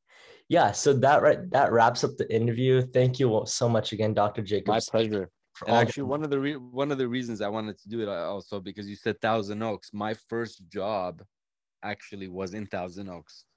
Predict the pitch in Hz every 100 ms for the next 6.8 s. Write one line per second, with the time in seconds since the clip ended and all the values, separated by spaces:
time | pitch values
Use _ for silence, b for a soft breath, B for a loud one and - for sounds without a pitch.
0 | _ - 123 107 107 117 95 95 92 -
1 | 101 104 104 101 101 95 92 95 107 98
2 | 104 101 104 98 98 95 - 101 92 101
3 | 98 92 95 92 80 95 92 90 82 92
4 | 90 85 - 90 87 80 80 175 190 185
5 | 160 - 139 147 135 127 113 110 120 117
6 | 113 98 104 95 110 87 92 87